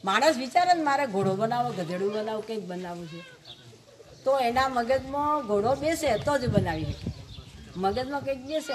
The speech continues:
તો જ બનાવી શકે. ભગવાનને એમ થયું કે ના, આ બધું બનાવી છે તો, તો બરાબર નહીં. પછી એક વખત સરસ બેઠો ને ઠંડો ઠંડો પવન આવ્યો,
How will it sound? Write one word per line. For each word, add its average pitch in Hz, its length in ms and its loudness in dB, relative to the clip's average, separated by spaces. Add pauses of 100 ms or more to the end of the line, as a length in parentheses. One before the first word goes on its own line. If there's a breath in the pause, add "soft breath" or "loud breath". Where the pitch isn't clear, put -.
(120)
તો 285 120 0
જ 247 100 -4
બનાવી 175 380 -6
શકે. 147 160 -16 (440)
ભગવાનને 269 420 2
એમ 320 120 2
થયું 330 200 -4
કે 302 100 2
ના, 311 240 4 (120)
આ 247 100 4
બધું 285 260 2
બનાવી 320 320 4
છે 302 60 0
તો, 302 140 0
તો 311 100 -6
બરાબર 349 340 8
નહીં. 185 200 -2 (1500)
પછી 285 360 0
એક 349 120 6
વખત 320 320 4 (1200)
સરસ 320 400 4
બેઠો 285 260 4
ને 311 120 2
ઠંડો 294 280 4
ઠંડો 285 320 0
પવન 254 400 0
આવ્યો, 233 320 4